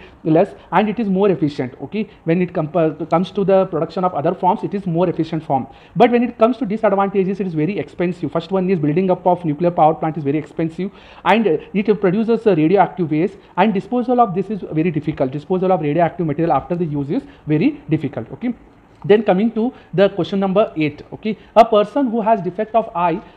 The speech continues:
as, uh, shown in the below figure, purchases a spectacle having a lens minus two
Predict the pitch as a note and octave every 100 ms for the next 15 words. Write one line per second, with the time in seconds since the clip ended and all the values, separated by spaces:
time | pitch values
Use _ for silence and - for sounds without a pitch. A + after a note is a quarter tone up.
0 | _ F3+ F#3+ - - - - F3 F#3 -
1 | G#3+ A#3+ G#3+ G#3+ G#3 D3+ E3+ G3 G3 F3+
2 | D#3 F3 G#3+ - G3 F#3+ C4 B3+ B3 A3+
3 | E3 - G#3+ G#3+ D3+ D3+ E3+ G3+ G3+ E3
4 | F#3 F3 D3 E3 F#3+ - F#3+ G3+